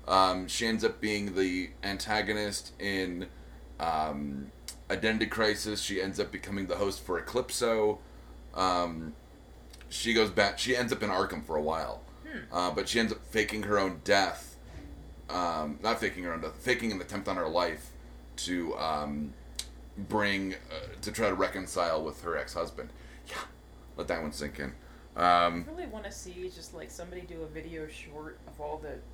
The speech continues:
Speaker 2: insane fucking criminals in Arkham, like, doing therapeutic arts and crafts.
Speaker 1: You've seen bi-, you've seen little nods to that in, in some of the stuff I've seen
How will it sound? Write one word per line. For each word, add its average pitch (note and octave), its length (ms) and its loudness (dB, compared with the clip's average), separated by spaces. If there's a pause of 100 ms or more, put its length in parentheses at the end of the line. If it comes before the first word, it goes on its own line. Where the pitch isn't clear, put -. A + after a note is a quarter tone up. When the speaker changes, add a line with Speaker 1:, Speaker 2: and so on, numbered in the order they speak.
Speaker 2:
insane D#3 600 -14
fucking D#3 240 -14 (100)
criminals D3+ 380 -12
in C#3 60 -16
Arkham, C#3+ 480 -10 (220)
like, C#3 320 -10
doing D3 240 -8 (120)
therapeutic D3 640 -10
arts D3 260 -8
and C#3 120 -14
crafts. C3 520 -10 (2500)
Speaker 1:
You've G#3+ 220 4
seen A3 280 4
bi-, F3 180 2
you've A3+ 240 0
seen A3+ 280 2
little E3 200 4
nods F2+ 500 0
to - 60 -8
that E2+ 220 -2
in, D#2 100 -10
in F2+ 180 -4
some F2+ 140 -4
of E2+ 80 -4
the D#2+ 40 -4
stuff D#2+ 300 -2
I've D#2+ 160 -2
seen E2 400 -6